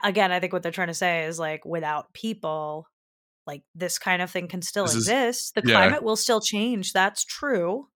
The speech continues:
Speaker 2: But he's
Speaker 1: But
Speaker 2: just too
Speaker 1: not the
Speaker 2: weak
Speaker 1: way
Speaker 2: to
Speaker 1: that
Speaker 2: be
Speaker 1: it will when you turn the key on,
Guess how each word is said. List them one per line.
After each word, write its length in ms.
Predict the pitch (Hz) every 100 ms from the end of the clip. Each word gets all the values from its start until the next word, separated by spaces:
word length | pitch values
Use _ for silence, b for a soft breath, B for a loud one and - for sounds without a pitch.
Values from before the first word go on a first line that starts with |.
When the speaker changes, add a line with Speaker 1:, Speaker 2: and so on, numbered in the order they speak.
| _ _ _ _
Speaker 2:
But 120 | 123
he's 240 | 117 120 -
Speaker 1:
But 80 | 220
Speaker 2:
just 200 | 214 -
too 120 | 214
Speaker 1:
not 80 | 233
the 60 |
Speaker 2:
weak 140 | 233 294
Speaker 1:
way 60 | 294
Speaker 2:
to 80 | 214
Speaker 1:
that 100 | 277
Speaker 2:
be 40 |
Speaker 1:
it 100 | 277
will 380 | 269 277 277 269
when 140 | 269 247
you 100 | 247
turn 220 | 269 247
the 80 | 220
key 240 | - 302
on, 420 | 185 175 175 202